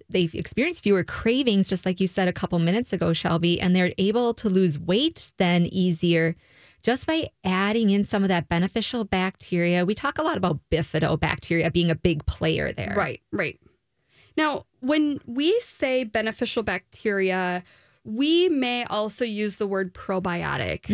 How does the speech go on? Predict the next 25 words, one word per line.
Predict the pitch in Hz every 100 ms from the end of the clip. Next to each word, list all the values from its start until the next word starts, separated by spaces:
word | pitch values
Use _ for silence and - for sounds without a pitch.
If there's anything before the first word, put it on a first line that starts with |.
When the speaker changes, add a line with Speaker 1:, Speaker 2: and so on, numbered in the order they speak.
| 254
Speaker 2:
I'm | 226 214
sure | 202 -
Speaker 1:
Mm-hmm. | 240
Speaker 2:
many | 214 214
of | 202
you | 202 196
listening | 190 180 208 196
have | 185
heard | 180 - 185
the | 190
term | - 185 175
probiotic. | - 170 170 165 110 85 -
But | 262 - - -
when | 262 277
we | 392 -
break | 208 214 -
that | 220 156
word | 202 202 190
down, | 180 175 190 190 _
pro | - - 320 214 185 190 202
means | 214 208 202 -
for, | - 247 185 160 - - 269 -
Speaker 1:
Mm-hmm. | 170 202 370 -
Speaker 2:
biotic | 202 208 214 214 240 -
means | 220 202